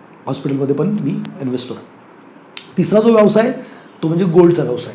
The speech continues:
गोल्डचा व्यवसाय काय करायचा होता की म्हटलं, रिलायन्सवाला करतोय, टाटावाला करतोय, अ, बिर्ला करतोय, सगळेच करतायत. का करतायत? तर याचं कारण असं होतं की जो कच्चा माल आहे, सोनं, विकलं गेलं नाही तरीसुद्धा ते ॲप्रिशिएट होतं, म्हणजे ते प्रॉफिट आहे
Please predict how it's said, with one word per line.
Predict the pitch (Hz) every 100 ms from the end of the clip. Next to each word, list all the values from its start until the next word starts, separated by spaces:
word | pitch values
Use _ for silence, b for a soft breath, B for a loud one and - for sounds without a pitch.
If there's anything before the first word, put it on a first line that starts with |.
| 123
गोल्डचा | 247 262
व्यवसाय | 269 240 240
काय | 233
करायचा | 226 220 208
होता | 214
की | 196
म्हटलं, | 202 208
रिलायन्सवाला | 175 175 170 165 165
करतोय, | 160 151 165 156
टाटावाला | 151 156 156
करतोय, | 156 156 139 165 165 B B -
अ, | 147 143
बिर्ला | 156 156 160
करतोय, | 160 156 170
सगळेच | 165 233 339
करतायत. | - 160 185 -
का | 233
करतायत? | 226 214 220 - B B B
तर | 180
याचं | 185 -
कारण | 214 214
असं | 214 220
होतं | - 202
की | 208
जो | 214
कच्चा | 214 - 214
माल | 190 151
आहे, |
सोनं, | 139 180 147 127 -
विकलं | 135 185 214 247 208
गेलं | 226 202 151 151
नाही | 185 170 196 - B B B -
तरीसुद्धा | 185 254 - 202 - 208 - - - - - - - - -
ते |
ॲप्रिशिएट | 226 - 269 - 254
होतं, | 151 156
म्हणजे | 175
ते | 220
प्रॉफिट | 254 226 220
आहे | 156